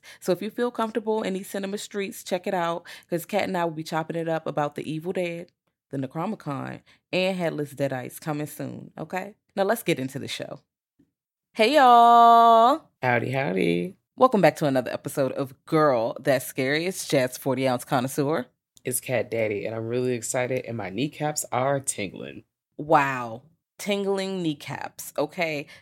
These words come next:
Speaker 1: This, and your kneecaps will
Speaker 2: Woo.
Speaker 1: tingle for this episode. We are talking about body horror. And before we dive into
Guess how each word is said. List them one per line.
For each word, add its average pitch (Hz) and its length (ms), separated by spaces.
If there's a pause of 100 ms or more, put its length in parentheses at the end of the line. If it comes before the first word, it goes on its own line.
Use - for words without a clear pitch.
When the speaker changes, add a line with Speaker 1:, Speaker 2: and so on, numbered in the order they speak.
(120)
Speaker 1:
This, 180 300
and 160 200
your 160 280
kneecaps 370 420
will - 140
Speaker 2:
Woo. 311 40
Speaker 1:
tingle 135 300
for 131 160
this 120 220
episode. 127 540
We 151 200
are 131 160
talking 143 400
about 127 300 (400)
body 151 420
horror. 76 760 (220)
And 160 100
before 262 540
we 185 240
dive 170 420
into 160 300